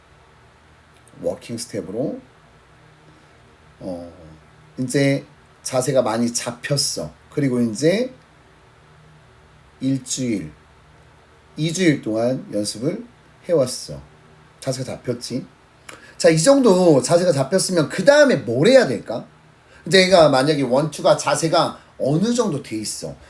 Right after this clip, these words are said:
그럼 그 다음에 뭘 해야 되지? 우리 고민해봐야 한다니까? 그냥 계속 이렇게만 할 거야?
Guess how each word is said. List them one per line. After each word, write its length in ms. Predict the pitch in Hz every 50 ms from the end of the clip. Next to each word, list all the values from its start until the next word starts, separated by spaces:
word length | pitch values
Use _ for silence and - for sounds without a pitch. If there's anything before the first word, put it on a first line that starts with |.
| - -
그럼 280 | - 226 233 214 165 -
그 200 | - - - 160
다음에 300 | - 233 240 247 233 196
뭘 380 | 156 - - - 123 139 175 220
해야 280 | 269 277 254 175 -
되지? 360 | - 196 185 - - 139 - - _ _ _ _ _ _ _ - _ _ _ -
우리 100 | - 214
고민해봐야 540 | - - 202 226 254 254 254 240 185 156 135
한다니까? 600 | 123 104 95 92 92 90 87 - - 208 208 202 - -
그냥 180 | - 196 190 151
계속 260 | - 165 185 185 190
이렇게만 320 | 185 165 156 202 180 160 147
할 140 | 143 139
거야? 240 | - 156 165 180 185